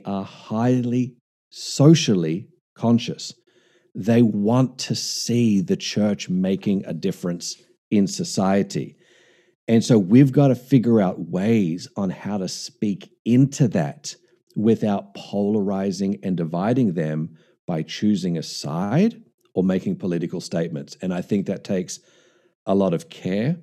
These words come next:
and a lot of pastoral nuance in the language that we use.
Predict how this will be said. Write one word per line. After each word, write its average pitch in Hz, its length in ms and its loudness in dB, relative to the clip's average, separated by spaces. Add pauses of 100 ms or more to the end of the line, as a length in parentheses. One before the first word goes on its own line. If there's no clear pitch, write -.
(160)
and 90 140 -4
a - 20 -2
lot 85 200 -2
of 80 120 -6 (300)
pastoral 92 560 -4
nuance 85 800 -8 (380)
in 90 260 -2
the 82 120 -4
language 80 440 -6
that 80 220 -8
we 87 100 -2
use. 76 580 -8